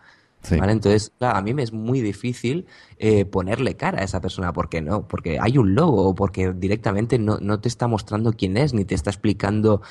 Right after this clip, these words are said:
Speaker 2: quién es ni qué es lo que hace. Entonces, eh, claro, sin embargo, cuando veo un blog que, que me gusta, ¿no? O cuando conozco a un podcaster, eh, o cuando,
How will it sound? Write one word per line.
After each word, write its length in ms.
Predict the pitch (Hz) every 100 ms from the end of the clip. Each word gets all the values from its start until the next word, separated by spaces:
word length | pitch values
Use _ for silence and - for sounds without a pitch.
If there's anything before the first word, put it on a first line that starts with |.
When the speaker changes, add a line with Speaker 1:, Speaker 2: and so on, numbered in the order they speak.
| - - -
Speaker 2:
quién 180 | 110 104
es 160 | 104
ni 140 | 107 95
qué 100 | 104
es 100 | 101
lo 160 | 92
que 140 | 80 76
hace. 320 | 175 - 87 - - - -
Entonces, 480 | 104 104 95 95 -
eh, 400 | 101 95 90 -
claro, 200 | 127 113
sin 180 | 92 98
embargo, 400 | 95 113 120 98
cuando 300 | 95 92 87
veo 120 | 95
un 200 | 131 120
blog 240 | 120 117 113
que, 320 | 98 92 -
que 100 | 87
me 140 | 85
gusta, 420 | 85 147 - -
¿no? 160 | 58 143
O 320 | 113 95 82
cuando 220 | 76 85
conozco 320 | 85 80 - 104
a 20 |
un 80 | 98
podcaster, 720 | 95 - 110 131 - 95 87
eh, 280 | 64 85 82
o 140 | 82
cuando, 540 | 90 85 87 82 76